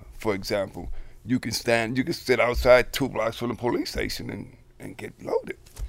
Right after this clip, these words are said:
and smoke crack. And there was no consequences. Uh, not f-, not from, not from the authorities. Uh, and,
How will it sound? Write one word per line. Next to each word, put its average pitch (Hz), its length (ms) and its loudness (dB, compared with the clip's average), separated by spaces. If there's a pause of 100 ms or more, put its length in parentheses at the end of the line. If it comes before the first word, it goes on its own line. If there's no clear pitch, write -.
(340)
and 113 140 -4
smoke - 400 -2
crack. - 340 0 (1400)
And 90 400 -6
there 98 160 2
was 90 200 -4
no 87 100 -6
consequences. - 800 -12 (500)
Uh, 85 220 -12
not 98 220 0
f-, - 160 -8
not 101 260 2
from, 92 460 -2
not 90 240 -4
from 90 240 -4
the 82 80 -2
authorities. - 680 -6 (1080)
Uh, 85 300 -6 (1500)
and, 73 280 -8